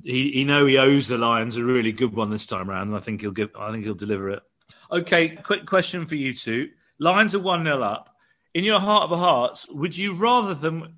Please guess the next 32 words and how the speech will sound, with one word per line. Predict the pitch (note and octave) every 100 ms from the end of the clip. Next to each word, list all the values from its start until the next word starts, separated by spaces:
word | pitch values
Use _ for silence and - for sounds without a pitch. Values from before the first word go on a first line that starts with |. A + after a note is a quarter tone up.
| _
win | D3 D3+ E3+ D#3 D3
two | - A3+ A#3 A3
nil, | C#3+ F#2+ B2+ - _ _ _ _
or | D3+
would | D3+ D3+
you | E3+
rather | E3+ F3 D#3+
it | D#3+ D#3 D#3+
went | D#3+ D#3
to | C#3
one | D3+ D3 F3 E3+
nil | D3 C#3 C3+ -
and | D3 C#3+ D3
an |
extraordinarily | D3 D3 - - - E3+ D#3 D3+ D#3 D3+ C#3
dramatic | A#2 B2+ C3 - -
final | - B2+ B2 A#2
week? | A2 G2 _ _ _ _ _ _ _ _ _
Two | G3 G#3
nil | G3
ki-, | F#3 F#3 F3+
kills | F3+ E3+ D3
off | D#3
the | D3+
series. | - D#3+ C#3+ C3+ C3 - _ _ _ _ -
Uh, | C3 C3+
one | C#3 D3+ D3
all | C#3+ C#3+ C3+
makes | C3+ C3+ C3 C#3+
it | C3 B2+
a, | C3+ -
a, | C3